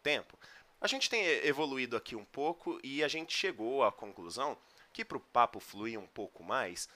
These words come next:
a gente vai aqui conversar de uma forma mais livre, né, com menos pauta e tal. E você que tá aí vendo o Papo de Negócio, pode participar também, colocar suas perguntas, suas considerações pelo chat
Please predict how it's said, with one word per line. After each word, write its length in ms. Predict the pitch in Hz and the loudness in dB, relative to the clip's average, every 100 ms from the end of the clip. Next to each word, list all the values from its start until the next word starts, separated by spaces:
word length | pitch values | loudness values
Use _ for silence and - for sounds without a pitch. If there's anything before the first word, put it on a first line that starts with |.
| - - | -20 -6
a 80 | 104 | -6
gente 320 | 120 127 165 | -6 -8 -8
vai 280 | 92 110 123 | 0 2 2
aqui 200 | 113 120 | 0 -4
conversar 440 | - 127 123 - | -8 -6 -4 -2
de 80 | 175 | -2
uma 120 | 208 | -2
forma 240 | - 208 196 | 0 2 2
mais 300 | 214 196 127 | 0 -2 -4
livre, 580 | 151 202 196 147 110 | -8 -8 -8 -8 -6
né, 100 | 131 | -4
com 140 | 156 139 | -4 -4
menos 360 | 139 143 117 | -6 -4 -6
pauta 680 | - - 117 165 147 117 - | -2 8 10 12 10 8 4
e 60 | 104 | -4
tal. 280 | - 160 - | 4 4 4
E 100 | 180 | -2
você 540 | 196 226 285 - 127 101 | -8 -4 -2 -2 -2 -4
que 140 | - | -6
tá 180 | - 107 | 0 2
aí 220 | 87 85 | 2 -2
vendo 460 | 85 98 160 196 107 | -8 -2 -2 -2 -8
o 20 | |
Papo 300 | 90 87 90 | -2 -2 -2
de 100 | 82 | -14
Negócio, 380 | 82 101 180 - - - - | -6 -2 -2 -4 -14 -20 -4
pode 200 | 180 180 | -2 2
participar 440 | - 175 - 160 | 2 0 0 0
também, 220 | - 123 131 | 0 -2 -6
colocar 480 | 151 120 - 120 - - | -6 -4 2 2 0 -18
suas 200 | - - | -10 -8
perguntas, 460 | - 110 98 107 117 | -2 -4 -4 -10 -10
suas 180 | - 110 | -6 -6
considerações 680 | 113 - 95 90 - 113 - | -4 -6 -2 -4 -4 -6 -6
pelo 240 | 123 127 | -6 -4
chat 640 | - - 107 104 - 101 | -2 4 6 6 2 -6